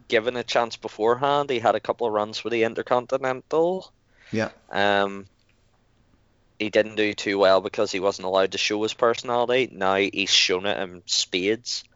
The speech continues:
Speaker 2: Yeah.
Speaker 1: So why not? The only thing is, right, uh, New Day have pretty much,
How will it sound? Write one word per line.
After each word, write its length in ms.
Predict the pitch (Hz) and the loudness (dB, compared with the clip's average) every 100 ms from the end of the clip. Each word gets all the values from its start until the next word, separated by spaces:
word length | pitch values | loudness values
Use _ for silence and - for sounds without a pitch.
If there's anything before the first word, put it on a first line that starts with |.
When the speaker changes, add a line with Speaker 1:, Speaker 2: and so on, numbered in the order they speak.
| _ | _
Speaker 2:
Yeah. 260 | 95 92 95 | -8 -8 -10
Speaker 1:
So 160 | - 95 | -10 -2
why 220 | 98 101 | 0 0
not? 420 | 98 95 82 - - _ _ _ _ - - - | 0 0 -2 -8 -16 _ _ _ _ -18 -14 -4
The 140 | 123 | -2
only 200 | 143 160 | 0 -2
thing 220 | - 127 | -2 -2
is, 360 | 95 92 92 - | -2 -4 -4 -6
right, 200 | 90 - - | -6 -8 -8
uh, 280 | 73 85 87 - | 0 2 2 -2
New 240 | 98 107 113 | -8 -6 2
Day 140 | 120 | 2
have 160 | 113 101 | 2 0
pretty 240 | - 95 90 | -2 -2 0
much, 500 | 90 - - - | -4 -4 -4 -4